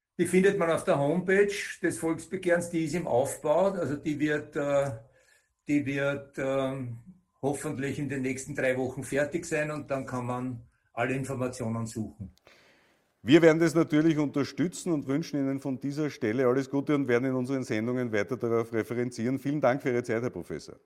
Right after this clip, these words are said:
Speaker 1: Dankeschön.
Speaker 2: Danke,
Speaker 1: Danke.
Speaker 2: danke.
Speaker 1: Wiederschauen.
Speaker 2: Wiederschauen.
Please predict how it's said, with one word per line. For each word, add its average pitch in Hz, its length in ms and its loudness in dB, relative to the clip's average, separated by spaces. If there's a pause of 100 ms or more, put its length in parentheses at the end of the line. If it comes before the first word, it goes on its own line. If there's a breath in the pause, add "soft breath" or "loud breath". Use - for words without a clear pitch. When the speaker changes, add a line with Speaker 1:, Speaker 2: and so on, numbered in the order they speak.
(160)
Speaker 1:
Dankeschön. 151 760 -2
Speaker 2:
Danke, 139 400 4
Speaker 1:
Danke. 135 320 6
Speaker 2:
danke. 127 280 4
Speaker 1:
Wiederschauen. 123 380 4
Speaker 2:
Wiederschauen. 127 420 0